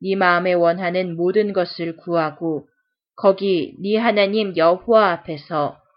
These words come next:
너와 네 권속이 함께 먹고 즐거워할 것이며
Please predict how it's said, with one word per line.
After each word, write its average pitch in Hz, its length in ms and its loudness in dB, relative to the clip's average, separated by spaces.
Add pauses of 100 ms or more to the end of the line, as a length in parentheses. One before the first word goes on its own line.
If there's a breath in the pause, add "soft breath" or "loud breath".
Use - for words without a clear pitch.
(180)
너와 180 520 4
네 190 220 0
권속이 185 840 -2
함께 240 460 -2
먹고 202 460 0
즐거워할 208 760 2
것이며 156 720 -6